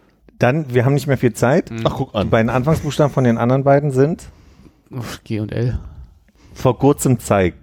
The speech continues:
Speaker 1: Nee, vor kurzem lernt.
Speaker 2: Mhm.
Speaker 3: Hey!
Speaker 2: Hast du
Speaker 3: Letzte
Speaker 2: vor
Speaker 3: drei.
Speaker 2: kurzem oder vor kurzem?
Speaker 1: Vor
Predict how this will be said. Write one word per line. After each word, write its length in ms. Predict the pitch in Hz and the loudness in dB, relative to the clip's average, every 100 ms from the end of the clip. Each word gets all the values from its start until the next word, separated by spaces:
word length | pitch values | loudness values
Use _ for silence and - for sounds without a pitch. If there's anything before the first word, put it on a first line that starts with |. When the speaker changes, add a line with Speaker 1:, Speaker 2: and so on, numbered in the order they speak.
| - | 0
Speaker 1:
Nee, 140 | 110 | 0
vor 240 | - 107 - | 2 -2 0
kurzem 440 | 135 147 - 120 | -2 0 0 4
lernt. 480 | 101 92 87 - - - - - - | 4 4 0 -4 -16 -20 -20 -18 -8
Speaker 2:
Mhm. 100 | 113 | 0
Speaker 3:
Hey! 1700 | 120 143 180 196 190 180 170 165 156 143 131 120 110 107 98 95 92 - - _ - _ - _ _ - - - | 4 6 6 6 6 6 6 6 6 6 6 4 2 0 -2 -4 -8 -16 -20 _ -20 _ -20 _ _ -20 -8 0
Speaker 2:
Hast 220 | 131 135 | 0 0
du 40 | |
Speaker 3:
Letzte 120 | 131 | 0
Speaker 2:
vor 80 | 143 101 | 0 4
Speaker 3:
drei. 80 | |
Speaker 2:
kurzem 340 | 131 156 202 202 | 4 2 -2 -2
oder 160 | 202 | -2
vor 180 | 170 151 | 0 0
kurzem? 340 | 135 123 - | 2 0 0
Speaker 1:
Vor 140 | 120 | -2